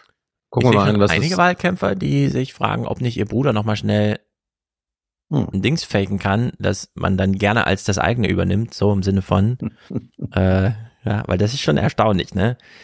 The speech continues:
Speaker 2: Kriegst du einen Antisemitismusvorwurf und plötzlich kriegt deine Partei drei Prozent mehr als die Umfragen,
Speaker 3: Hm.
Speaker 2: äh, und
Speaker 1: Aber,
Speaker 2: so weiter.
Speaker 1: ja.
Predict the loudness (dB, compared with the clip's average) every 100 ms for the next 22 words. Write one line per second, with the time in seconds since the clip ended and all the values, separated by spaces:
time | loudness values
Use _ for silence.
0 | -20 -8 -4 -4 -2 -2 0 -2 0 0
1 | -2 -2 -2 4 4 4 -2 -2 -2 -6
2 | -6 -6 -2 0 0 -4 -2 2 2 2
3 | -2 0 0 -2 -2 0 0 0 2 4
4 | 4 4 2 0 -4 -4 -6 -2 0 0
5 | 0 -2 -2 -2 -2 -2 -2 -2 -2 0
6 | 0 0 -6